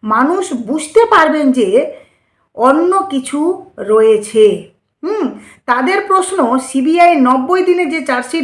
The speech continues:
জমা দিল কোন ভিত্তিতে, নিরাপত্তা কেমন? হাইকোর্ট এবং সুপ্রিম কোর্ট একের পর এক রায় দিচ্ছে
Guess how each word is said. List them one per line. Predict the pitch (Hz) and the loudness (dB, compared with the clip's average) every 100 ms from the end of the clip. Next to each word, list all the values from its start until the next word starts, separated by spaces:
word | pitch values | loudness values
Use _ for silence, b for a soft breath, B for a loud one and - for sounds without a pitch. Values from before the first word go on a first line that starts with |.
| 247 | 0
জমা | 240 262 285 311 B B B B | 2 2 2 0 B B B B
দিল | 214 277 247 202 196 B _ 320 | -2 2 2 0 -6 B _ 0
কোন | 381 440 294 | 2 2 -2
ভিত্তিতে, | 254 - 311 294 190 185 - _ _ _ _ _ 208 | -4 0 0 0 -4 -8 -18 _ _ _ _ _ -4
নিরাপত্তা | 247 320 339 349 370 359 302 | 0 2 0 0 0 0 2
কেমন? | 277 294 226 175 - _ - | 2 4 0 -4 -12 _ -2
হাইকোর্ট | 233 302 294 359 370 - - | 2 2 4 2 4 2 2
এবং | 294 233 240 - | 4 4 0 -4
সুপ্রিম | 294 302 359 370 - | -6 2 2 2 2
কোর্ট | 311 311 - 254 | 4 4 0 -2
একের | 254 381 - | 0 -2 0
পর | 339 330 - 269 | 2 2 4 2
এক | 302 214 214 | 2 0 2
রায় | 247 339 370 B B B - 185 | 4 4 0 B B B -12 -2
দিচ্ছে | 277 - - | -2 -2 2